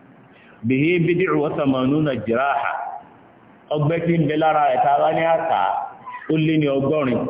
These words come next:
ó lé ní eighty. Min daribin bi sayfin wa ta'nin bi rumhin wa rumyatin bi sahamin. Nǹkan ìjà àjọ mẹ́tẹ̀ẹ̀ta lọ́kà wọn.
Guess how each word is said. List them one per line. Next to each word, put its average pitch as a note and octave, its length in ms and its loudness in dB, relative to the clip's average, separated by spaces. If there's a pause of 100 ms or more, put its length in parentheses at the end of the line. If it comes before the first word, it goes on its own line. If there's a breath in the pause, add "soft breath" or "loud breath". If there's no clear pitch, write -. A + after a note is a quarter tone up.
(380)
ó - 100 -8
lé C3 120 2
ní C#3 120 4
eighty. C#3+ 280 0 (1500)
Min F3 240 2
daribin F#3+ 500 2
bi D#3+ 120 2
sayfin E3+ 380 0
wa D#3 160 0
ta'nin D#3+ 460 0
bi D3+ 80 2
rumhin D3+ 480 0
wa C#3 160 0
rumyatin C#3+ 520 0
bi C3+ 100 0
sahamin. B2 440 0 (760)
Nǹkan C#3+ 360 0
ìjà C#3 200 0
àjọ C#3+ 240 0 (400)
mẹ́tẹ̀ẹ̀ta C#3 440 -4
lọ́kà C#3 280 -4
wọn. G2 160 -4